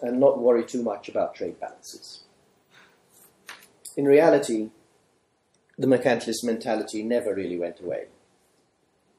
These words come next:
Do you think Germany and China would be spe-, standing up so aggressively for the current <coughs> trading system if they, if instead of huge trade surpluses, they had huge trade deficits?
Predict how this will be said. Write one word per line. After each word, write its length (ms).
Do 80
you 60
think 200
Germany 440
and 160
China 480
would 180
be 100
spe-, 400
standing 460
up 180
so 340
aggressively 760
for 220
the 80
current 280
<coughs> 200
trading 280
system 440
if 160
they, 380
if 160
instead 320
of 120
huge 360
trade 280
surpluses, 720
they 140
had 200
huge 340
trade 240
deficits? 640